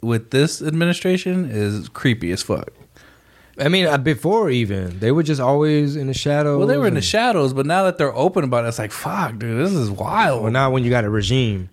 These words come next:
Speaker 1: Yeah, when you have a regime, you, you, you're moving like this, and it's just, they're open about it. Like, I keep, like, I know people don't like to talk about Trump and everything with Trump. It's like, dude, the fact that they went on his premises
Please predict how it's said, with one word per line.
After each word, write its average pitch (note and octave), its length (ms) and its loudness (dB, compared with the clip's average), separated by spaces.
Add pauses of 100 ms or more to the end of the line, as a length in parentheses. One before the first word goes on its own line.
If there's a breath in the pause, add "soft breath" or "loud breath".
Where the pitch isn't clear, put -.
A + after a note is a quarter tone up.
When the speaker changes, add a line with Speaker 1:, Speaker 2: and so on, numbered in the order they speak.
Speaker 1:
Yeah, C3 320 0
when C3+ 240 -2
you C#3 120 2
have C#3+ 140 4
a C3 80 2
regime, C3 460 2
you, B2+ 100 0
you, A#2+ 400 -2
you're A#2+ 200 2
moving C#3 340 4
like C#3+ 180 0
this, D3 260 2
and B2 80 0
it's A2+ 140 -2
just, A#2+ 240 -2
they're A#2 180 0
open C#3 220 -2
about D3+ 220 2
it. - 20 -6
Like, C#3+ 260 0 (380 loud breath)
I F3+ 140 4
keep, A3+ 260 0 (460)
like, D#3 240 2
I E3+ 80 4
know G#3 120 4
people F3+ 220 2
don't F3 100 2
like E3+ 140 0
to - 40 -2
talk D#3 100 4
about C#3 200 4
Trump D3+ 320 0
and C#3 80 0
everything D3 380 0
with C3 140 -2
Trump. D#3 320 -2
It's B2 120 -4
like, B2 200 2
dude, D3 360 2 (460 loud breath)
the C#3+ 100 4
fact F3+ 300 2
that F#3+ 140 0
they F#3 120 4
went E3+ 220 2
on D3+ 140 2
his C#3 280 2
premises A2+ 840 0